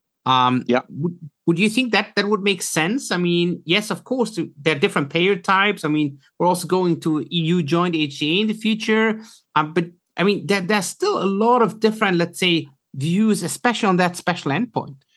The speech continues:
Speaker 2: Yeah, and don't forget, of course, in the U K, even if they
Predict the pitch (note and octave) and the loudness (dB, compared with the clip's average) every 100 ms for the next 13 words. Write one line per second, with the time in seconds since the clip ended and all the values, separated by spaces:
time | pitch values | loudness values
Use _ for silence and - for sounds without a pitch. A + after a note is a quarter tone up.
0 | _ _ _ _ _ G#3 G3+ G3 G3 F#3 | _ _ _ _ _ 2 4 4 4 4
1 | G3 F#3+ G3+ E3+ E3 E3+ - F3+ - F3 | 4 4 2 2 2 0 0 0 2 -2
2 | D3 D3 C#3+ - F#3+ D#3+ B2 A#2 A#2 B2 | 0 -2 -4 -2 0 4 4 2 0 -2
3 | - D3 C#3+ D3+ C3+ C3 - A#2+ | -2 -2 0 0 0 -2 -2 -2